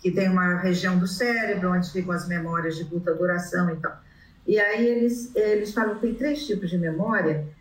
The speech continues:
mas eles não falam em termos de localização.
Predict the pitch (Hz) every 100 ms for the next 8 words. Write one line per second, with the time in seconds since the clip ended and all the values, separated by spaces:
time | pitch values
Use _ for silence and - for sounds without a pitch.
0 | _ 190 233 226 240 254 262 254 254 254
1 | 247 254 254 254 247 247 247 240 233 -
2 | 240 226 247 254 233 208 208 196 180 180
3 | - 151 147